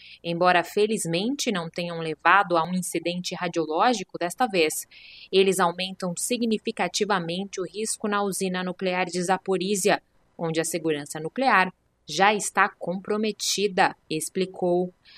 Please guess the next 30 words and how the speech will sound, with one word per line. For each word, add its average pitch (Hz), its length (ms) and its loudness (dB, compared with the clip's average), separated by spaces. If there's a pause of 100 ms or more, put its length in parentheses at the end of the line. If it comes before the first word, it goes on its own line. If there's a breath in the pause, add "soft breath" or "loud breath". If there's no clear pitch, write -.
(200 loud breath)
Grossi 190 380 6
explicou 202 480 0
sua 196 200 2
preocupação 208 760 -2
com 214 200 -2
o 202 60 -6
contexto 233 680 -2
dos 208 240 -2
ataques, 202 760 2 (260)
ao 185 140 2
recordar 196 500 4
que 202 120 -6
meses 196 500 -2
antes 208 460 -2
dos 175 180 -4
bombardeios 185 680 2
diretos, 190 680 4 (140)
já 196 200 8
havia 202 440 2
um 196 180 -2
aumento 220 500 0
de 185 240 -6
incursões 254 960 -2
isoladas 240 960 0
de 196 240 -6
drones 214 500 0
nas 196 220 -4
proximidades 190 1000 -2
da 175 120 2
instalação 233 800 0